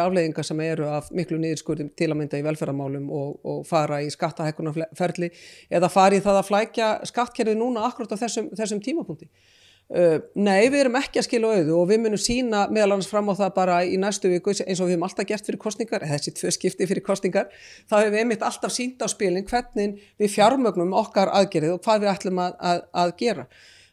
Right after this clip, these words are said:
Uh, og við erum náttúrulega búin að segja að það sem við ætlum að gera varðandi sjávarútveginn og teljum að það sé hægt að auka þar, en við teljum líka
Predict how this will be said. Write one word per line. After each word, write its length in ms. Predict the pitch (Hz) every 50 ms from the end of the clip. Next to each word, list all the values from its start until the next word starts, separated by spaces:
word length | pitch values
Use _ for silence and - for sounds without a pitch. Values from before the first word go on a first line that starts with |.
| -
Uh, 420 | - - 170 170 170 156 147 127 -
og 80 | - 175
við 140 | 208 226
erum 100 | 240 233
náttúrulega 320 | 233 214 - 202 202 202 202
búin 160 | - 208 196
að 120 | 190 185 -
segja 180 | 214 196 190
að 120 | 185 170 190
það 100 | 196 185
sem 120 | - 185 180
við 40 |
ætlum 180 | 180 - 190 185
að 80 | 175 -
gera 180 | 190 185 180 175
varðandi 360 | 175 180 175 175 165 - 175 175 -
sjávarútveginn 640 | - 147 - 190 175 185 185 185 175 - 170 175 175
og 60 | 165 -
teljum 320 | 202 185 180 175 175 175
að 120 | 170 165 175
það 80 | 175 -
sé 80 | 185 175
hægt 220 | 180 170 - - 165
að 200 | 156 156 - 180
auka 240 | 185 180 - 180 156
þar, 220 | - 151 156 196 240
en 60 | 254
við 80 | 247 -
teljum 280 | - 247 262 262 240 226
líka 300 | 226 - - - 170 156